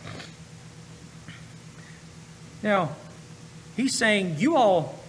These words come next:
should be rejoicing that I'm departing, not grieving, because I'm going back to the Father." He's going back to his exalted state,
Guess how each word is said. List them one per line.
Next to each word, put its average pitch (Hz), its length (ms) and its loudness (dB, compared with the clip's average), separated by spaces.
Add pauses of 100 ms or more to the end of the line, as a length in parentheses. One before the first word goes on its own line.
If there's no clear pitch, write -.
(100)
should 208 220 -6
be 226 100 4
rejoicing 202 760 4
that 180 100 6
I'm 156 160 4
departing, 147 440 4 (1080)
not 214 160 0
grieving, 240 460 2 (1900)
because 160 300 0
I'm 208 240 4
going 185 380 4
back 175 420 4 (1040)
to 170 100 -4
the 135 80 -4
Father." 127 480 2 (1200)
He's 196 180 0
going 208 360 6
back 202 280 6
to 190 140 4
his 165 320 0 (200)
exalted 180 680 4
state, - 600 -2